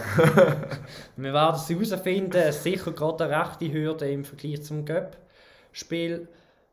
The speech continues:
Speaker 2: Dann, äh, finden wir uns eigentlich gerade zurecht in der Sechstliga. Wieder mit der drei Ether-Clubs als Starter. Der Dustin lustigerweise weitergekommen.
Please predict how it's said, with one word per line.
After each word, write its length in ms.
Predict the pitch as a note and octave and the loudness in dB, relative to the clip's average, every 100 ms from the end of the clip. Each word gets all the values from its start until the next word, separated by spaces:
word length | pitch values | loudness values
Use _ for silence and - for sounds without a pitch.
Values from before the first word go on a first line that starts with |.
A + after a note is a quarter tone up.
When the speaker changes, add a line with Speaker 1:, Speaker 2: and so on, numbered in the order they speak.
| _ | _
Speaker 2:
Dann, 240 | - D3+ D#3+ | -2 0 0
äh, 180 | D#3 | -2
finden 400 | D3 D#3 E3+ E3 | -2 -4 -2 -2
wir 200 | D#3+ D3+ | -2 -2
uns 180 | D#3 D3+ | -2 -4
eigentlich 380 | D#3 D3+ D3+ D3 | -4 -2 -4 -6
gerade 240 | C#3+ E3 - - | -6 -6 -6 -16
zurecht 560 | - C#3 D3 D3 - - _ _ _ - | -6 -4 -4 -6 -16 -20 _ _ _ -10
in 240 | D3 G3 | -6 -6
der 100 | - | -6
Sechstliga. 1120 | - E3 G#3 - - F#3+ F#3+ F#3 F#3 F#3 - - _ _ _ _ - | -2 -2 -2 -8 -8 -6 -2 2 2 2 -4 -18 _ _ _ _ -8
Wieder 300 | C#3 D3+ D3 | -6 -4 -4
mit 240 | D3 D3 | -4 -4
der 60 | D3 | -6
drei 320 | C#3 C3+ C#3 | -2 0 0
Ether-Clubs 1040 | C#3 D3 D3+ D3 D3+ D#3 D#3 - - - | -2 -4 -4 -8 -4 -4 -4 -8 -10 -10
als 320 | - C#3 C#3+ | -8 -6 -4
Starter. 880 | - - B2+ D3+ E3+ - D#3+ D#3+ D#3+ - _ | -6 -2 0 0 -2 -2 -2 0 -4 -14 _
Der 80 | D3 | -6
Dustin 840 | C#3+ C#3 E3 E3+ - F3 F3 E3+ D#3 - - _ _ _ _ _ | 0 2 2 -2 -6 -4 -2 -4 -8 -14 -20 _ _ _ _ _
lustigerweise 760 | D#3+ G3 A3+ A#3 A#3 A#3 A#3 - | -2 -2 -2 -4 -2 0 -2 -2
weitergekommen. 600 | A3 - B3+ - A3 D#4 | -2 -4 -4 2 2 2